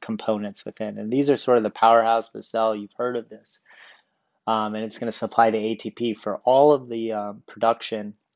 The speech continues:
in the cell, um, you know, from the E R to the Golgi, um,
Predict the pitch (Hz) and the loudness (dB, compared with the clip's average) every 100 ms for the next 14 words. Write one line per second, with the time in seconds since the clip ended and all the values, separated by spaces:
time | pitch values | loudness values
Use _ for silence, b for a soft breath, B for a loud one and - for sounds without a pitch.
0 | _ _ _ _ _ _ - 123 107 - | _ _ _ _ _ _ -8 -4 -4 -2
1 | 110 101 98 _ _ _ _ - 110 110 | 0 0 -4 _ _ _ _ -12 -12 -14
2 | 117 - 113 107 104 - 107 113 123 120 | -18 -12 -8 -6 -6 -8 -10 -6 2 6
3 | 113 113 - - 104 113 113 107 110 107 | 8 6 2 -8 0 4 4 2 -4 -4
4 | 104 _ b b b b - 104 98 95 | -8 _ b b b b -4 -2 -2 -6
5 | 101 | -14